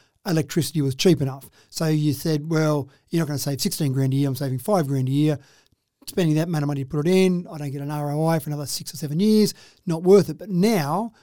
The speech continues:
electricity is dearer, suddenly it's a bit more cost effective to do it. So the concept really is take that heat that's going up,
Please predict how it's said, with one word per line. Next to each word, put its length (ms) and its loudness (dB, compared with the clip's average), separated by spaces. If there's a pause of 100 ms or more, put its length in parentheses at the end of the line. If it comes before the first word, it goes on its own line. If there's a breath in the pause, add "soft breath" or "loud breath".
(200 soft breath)
electricity 560 -6
is 80 -6
dearer, 440 4 (280 soft breath)
suddenly 420 0
it's 140 -8
a 20 -6
bit 180 -4
more 340 -2
cost 280 -8
effective 320 -8
to 80 -8
do 200 4
it. 100 -10 (320 loud breath)
So 340 4
the 180 -2
concept 480 0
really 360 2
is 240 -2
take 220 0
that 120 -2
heat 160 -2
that's 160 -8
going 280 0
up, 220 -2